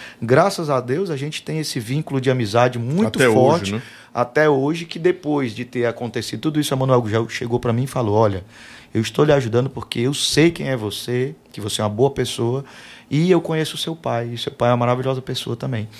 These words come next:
Speaker 1: E todos os anos eu vou lá, olha, muitíssimo obrigado, a minha família também me ajudou muito, meu pai, minha mãe, minha irmã. E todos os anos eu vou lá e agradeço por ele ter feito o que fez por mim. Tanto é que quando eu saí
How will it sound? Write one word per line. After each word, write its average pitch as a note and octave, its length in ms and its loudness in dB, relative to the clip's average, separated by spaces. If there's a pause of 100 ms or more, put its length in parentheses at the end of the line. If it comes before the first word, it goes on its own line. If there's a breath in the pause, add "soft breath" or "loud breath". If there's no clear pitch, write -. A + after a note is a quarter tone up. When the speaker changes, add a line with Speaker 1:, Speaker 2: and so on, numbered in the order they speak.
(240 loud breath)
Speaker 1:
E B3+ 120 0
todos C4 260 2
os A3 140 2
anos G#3 160 2
eu G3+ 60 2
vou G#3+ 120 0
lá, D3 160 2
olha, C3+ 160 2
muitíssimo D#3 500 -4
obrigado, D3+ 380 2
a C#3+ 60 -2
minha C3+ 120 -2
família A#2+ 300 -2
também A2 220 -6
me G#2+ 60 0
ajudou G#2+ 220 -2
muito, C3 240 -4
meu G#2 120 0
pai, A2+ 180 0
minha G#2 160 -2
mãe, G#2 240 -4
minha G#2 180 -8
irmã. G#2+ 140 -2 (680 loud breath)
E B2+ 380 2 (760)
todos D3 200 2
os D3 120 0
anos D3 180 6
eu C3 80 6
vou B2+ 140 4
lá B2+ 160 4
e C#3 40 2
agradeço D3+ 640 -4
por - 240 -2
ele D3 160 2
ter D#3+ 140 -2
feito C#3+ 300 0
o A#2 40 -8
que - 100 -10
fez D3+ 240 0
por E3 220 0
mim. C#3 240 0 (500 loud breath)
Tanto C#3+ 420 2
é D#3+ 260 6
que - 180 -6
quando C#3 460 0
eu E3+ 160 6
saí C3 600 -2